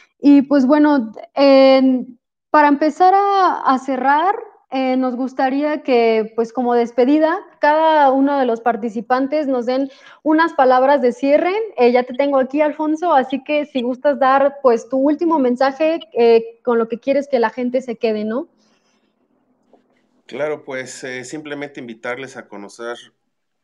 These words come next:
Speaker 2: la diversidad alimentaria en su región. Slow Food le llamamos el arca del gusto, inclusive pueden buscar el, un libro que lanzamos con todos estos alimentos que en su mayoría son silvestres, vegetales, y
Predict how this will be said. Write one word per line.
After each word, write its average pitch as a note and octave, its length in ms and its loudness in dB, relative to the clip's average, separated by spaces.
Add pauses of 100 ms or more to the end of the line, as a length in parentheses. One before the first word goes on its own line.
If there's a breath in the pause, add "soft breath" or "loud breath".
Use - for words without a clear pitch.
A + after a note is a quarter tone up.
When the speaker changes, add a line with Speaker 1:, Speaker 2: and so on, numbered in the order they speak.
Speaker 2:
la A2+ 140 -8
diversidad A2 520 -10
alimentaria A2 560 -12
en G2+ 80 -20
su G#2 100 -20
región. A#2+ 440 -16 (320 soft breath)
Slow G#2+ 300 -12
Food A#2+ 180 -14
le A2+ 80 -8
llamamos G#2 500 -10
el G2+ 140 -10
arca G2+ 240 -10
del F#2+ 140 -10
gusto, A2 260 -16
inclusive G#2 340 -16
pueden G#2 240 -14
buscar F#2+ 360 -12
el, F2+ 100 -16 (300 soft breath)
un G#2+ 100 -8
libro G#2 260 -8
que - 80 -14
lanzamos G#2+ 480 -12
con F#2 180 -16
todos C3 240 -8
estos C#3 200 -20
alimentos A2+ 560 -10
que - 80 -16
en G2 100 -18
su G#2 120 -14
mayoría A2 520 -4 (240 soft breath)
son B2+ 220 -16
silvestres, A2+ 580 -16
vegetales, A2+ 760 -12 (680)
y F3 460 -14